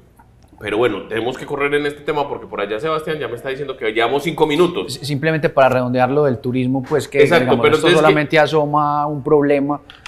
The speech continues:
Speaker 2: digamos, no es lo estructural, pues porque es un accidente, pues, casuístico que ocurrió con el helicóptero,
Speaker 1: Exacto.
Speaker 2: pero sí el turismo en Medellín, eh,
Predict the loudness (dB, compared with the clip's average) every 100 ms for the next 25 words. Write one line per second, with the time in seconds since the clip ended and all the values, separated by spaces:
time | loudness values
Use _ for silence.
0 | -20 _ -18 -14 -8 -6 -4 -6 -8 -10
1 | -4 2 2 4 2 2 0 -4 -4 -2
2 | -2 -2 -6 -6 -8 -6 -4 -4 -6 -6
3 | -6 -6 -8 -8 -10 -10 _ -4 -2 -2
4 | -6 -8 -10 -12 -12 -12 -8 -4 -4 -4
5 | -6 -8 -4 -4 -2 -2 -2 -4 -6 -10
6 | -20 _ -8 -6 -4 -4 -2 -2 -2 -2
7 | -2 -2 -4 -4 -4 -4 -10